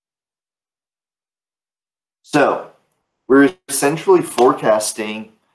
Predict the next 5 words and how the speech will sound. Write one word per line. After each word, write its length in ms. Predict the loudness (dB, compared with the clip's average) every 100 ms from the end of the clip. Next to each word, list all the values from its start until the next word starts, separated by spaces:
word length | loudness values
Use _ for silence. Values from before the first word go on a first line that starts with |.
| _
it 160 | -14 -6
looks 460 | 0 0 -2 -8
like, 520 | -2 2 2 0 -4 -20 _ _ _ _
monthly 580 | -4 -4 -4 -10 -10 -8
sales. 1000 | -8 -8 -8 -6 -4 -4 -4 -10 -16